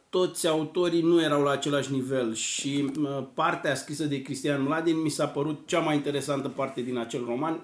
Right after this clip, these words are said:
urmând ca, um, ceilalți, uh, care au continuat, uh, ideile desfășurate acolo să nu reușească să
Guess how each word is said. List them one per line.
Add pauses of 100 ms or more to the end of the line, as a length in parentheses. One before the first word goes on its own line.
urmând
ca, (800)
um,
ceilalți,
uh,
care
au
continuat,
uh, (160)
ideile (260)
desfășurate
acolo
să
nu
reușească
să